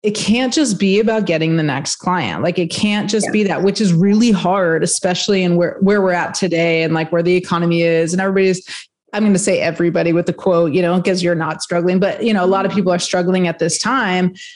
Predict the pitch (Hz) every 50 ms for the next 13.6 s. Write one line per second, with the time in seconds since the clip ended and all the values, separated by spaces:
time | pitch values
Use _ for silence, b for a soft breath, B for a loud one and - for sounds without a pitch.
0 | B B B B 202 175 208 208 202 196 190 196 - - 220 240 233 240 - -
1 | 294 285 294 - 214 190 190 202 196 185 170 175 165 156 180 180 180 180 165 156
2 | 165 151 170 180 175 165 165 165 170 147 160 180 185 180 170 160 165 139 135 147
3 | 170 226 240 240 - - - 202 190 180 180 165 196 202 185 160 180 214 247 277
4 | 254 214 196 180 - - - 185 175 180 - - 190 185 190 226 240 202 220 190
5 | 190 185 180 185 180 170 - - - _ _ _ - 185 185 175 170 180 175 180
6 | 180 175 156 170 170 170 - - - 226 262 277 226 196 165 - 202 208 202 196
7 | 185 - _ _ _ _ _ _ _ _ - 269 311 262 220 - - - - 190
8 | 180 233 254 254 262 277 240 - - 196 180 208 208 247 254 262 247 - 254 226
9 | 214 214 220 220 220 208 - 226 202 208 180 196 185 185 190 190 185 185 - 214
10 | 220 233 226 - - - - - 185 175 175 180 175 - - - 196 196 190 190
11 | 180 - 233 247 240 220 202 190 196 - 196 185 190 165 - 196 175 - - 175
12 | 175 180 175 - 190 180 175 170 180 175 170 165 156 160 170 - 165 165 175 170
13 | - - 156 156 - - 202 208 208 208 208